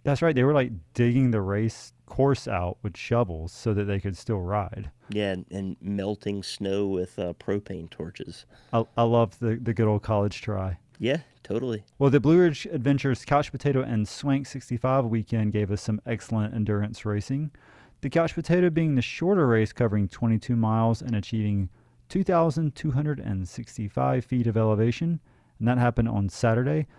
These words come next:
Speaker 1: The women's open category was won by Taylor Irwin, with Sarah Hunter and Stephanie Bignowski taking second and third.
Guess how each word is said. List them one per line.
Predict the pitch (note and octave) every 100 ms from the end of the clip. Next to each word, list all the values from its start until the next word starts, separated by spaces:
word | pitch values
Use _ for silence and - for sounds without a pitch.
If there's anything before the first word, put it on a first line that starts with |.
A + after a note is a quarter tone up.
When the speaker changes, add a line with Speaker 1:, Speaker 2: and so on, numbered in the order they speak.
| _ - _
Speaker 1:
The | -
women's | G#2+ A#2+ A#2 -
open | B2+ A#2+ A#2+
category | B2+ B2 B2 C3+ C3+
was | G2
won | A2+
by | G#2+ G2+
Taylor | - A#2+ A#2+ A2 -
Irwin, | B2+ D#3 F#3+ A3+ F#3+ -
with | A2 G#2
Sarah | - B2 A2+ G2
Hunter | A#2 D3 D#3 -
and | B2 G#2
Stephanie | - B2+ B2+ C#3 C3 B2 - _ -
Bignowski | A#2 A2 A#2+ C#3 - E3+ D#3+
taking | C3 A2 G#2
second | F#2+ - A#2 C3
and | A2 G2
third. | C3+ E3 F3+